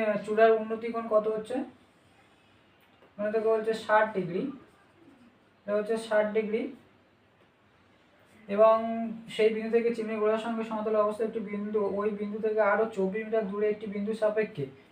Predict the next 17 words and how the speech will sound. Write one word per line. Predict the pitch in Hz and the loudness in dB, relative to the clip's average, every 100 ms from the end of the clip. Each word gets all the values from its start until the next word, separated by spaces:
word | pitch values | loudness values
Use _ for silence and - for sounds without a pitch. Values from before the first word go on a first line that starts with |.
| - | -8
এখান | 202 214 | -4 -2
থেকে | 220 220 | 2 6
আর | 208 214 | 6 6
একটু | 226 214 | 0 -6
চব্বিশ | 196 196 214 | -6 -4 -6
মিটার | 214 208 | -4 -4
দূরে | 202 208 202 | -2 0 2
গেলাম, | 190 202 | 0 0
এটা | 196 208 | -2 -2
হচ্ছে | 208 208 | -2 -6
চব্বিশ | 208 202 208 190 | -6 -6 -4 -2
মিটার, | 202 208 | 0 0
যেরকম | 196 208 196 | 0 0 -2
ধরলাম | 202 208 202 | 0 -2 0
এটা | 202 190 226 | 0 -2 -6
ডি, | 208 - - - - - 185 | -6 -8 -12 -20 -20 -12 -4
আহ, | 180 185 | -2 -2